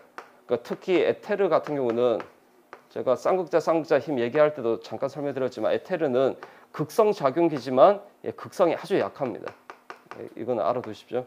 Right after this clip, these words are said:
극성이 약하다. 그래서 이런 용매들이 비극성 또는 극성이 약한 유기용매입니다. 자, 이런 용매에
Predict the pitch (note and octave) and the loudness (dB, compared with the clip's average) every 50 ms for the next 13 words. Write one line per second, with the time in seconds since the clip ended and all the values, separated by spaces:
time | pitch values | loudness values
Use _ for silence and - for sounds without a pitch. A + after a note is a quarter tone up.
0 | - - - A2+ A2 - C#3+ B2+ A#2 G2+ F2+ F#2+ - B2 A#2 - G2+ G2+ - - | -8 -14 -14 -14 -12 -8 -6 -4 -4 -4 -6 -8 -8 -6 -4 -4 -4 -4 -6 -18
1 | - _ _ _ _ _ _ - - - _ _ _ _ _ _ _ _ - _ | -20 _ _ _ _ _ _ -20 -20 -20 _ _ _ _ _ _ _ _ -20 _
2 | _ _ - _ _ _ _ - - C3+ B2+ D3+ B2+ A#2+ D#3+ F#3 F3+ F3+ E3+ C#3+ | _ _ -20 _ _ _ _ -6 -4 0 2 4 4 6 8 8 8 8 8 6
3 | C3 C#3 D3+ D#3 D#3 C3 A#2 B2+ C3+ A#2+ G2 - - - D3 C#3+ C#3 F3+ - - | 6 4 4 4 4 4 4 6 6 6 4 2 -2 -2 0 4 4 4 2 4
4 | - E3+ D3 B2+ - C3+ D3 D#3 F#3 G#3+ A#3+ A3 G#3+ - - - - B2 - - | 2 2 2 2 2 4 6 10 10 10 10 8 2 -10 -14 -14 -14 -6 2 2
5 | F3+ D#3+ C3+ G#2+ F#2 G#2 - - D#3+ C#3 A2+ G2 F#2+ G#2+ G2+ G2+ G#2 F#2 F2+ - | 2 4 4 2 2 2 2 0 0 0 0 -4 -4 -6 -6 -6 -6 -8 -10 -10
6 | - - - - - - _ _ _ _ _ _ _ _ _ _ _ - - - | -12 -14 -16 -18 -20 -20 _ _ _ _ _ _ _ _ _ _ _ -16 -6 -2
7 | A2+ G#2+ G#2+ A2 C3+ D#3+ E3+ E3 D#3+ C#3 A#2+ A#2 B2+ C#3 C#3 B2+ B2+ C3 A#2+ G2+ | 0 2 2 4 6 6 6 6 6 4 2 2 2 4 6 6 8 8 6 6
8 | E2+ | 2